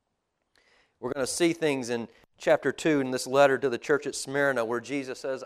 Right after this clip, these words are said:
"I know your tribulation. I know your poverty. I know the slander you're going through." He's going to say to them, "The, the devil is about to throw some of you in prison."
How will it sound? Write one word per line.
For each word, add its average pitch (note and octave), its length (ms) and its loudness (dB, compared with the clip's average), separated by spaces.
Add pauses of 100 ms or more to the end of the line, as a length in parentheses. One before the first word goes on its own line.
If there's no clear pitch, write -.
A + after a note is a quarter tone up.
"I D3+ 240 -4
know D3+ 720 -2 (140)
your A2+ 120 -8
tribulation. F#2 760 -14
I E3+ 160 -6
know G3+ 720 -6 (360)
your C3+ 140 -2
poverty. A#2+ 580 2
I G3 100 -4
know A3+ 540 0
the D#3 140 -6
slander D#3+ 580 -8
you're B2+ 220 -6
going C3 400 -4
through." D2 320 -20 (1000)
He's C#3+ 120 -10
going F3 160 2
to D#3 60 -4
say F3+ 260 2
to D#3+ 80 0
them, C#3+ 240 -2 (240)
"The, D3 220 -8
the D#3+ 140 4
devil E3+ 540 2
is D3 120 0
about F3 220 2
to F3+ 80 -4
throw F#3 200 0
some G#3 240 -4
of F3+ 140 0
you F3 120 -2
in E3+ 120 -4
prison." F3 420 -2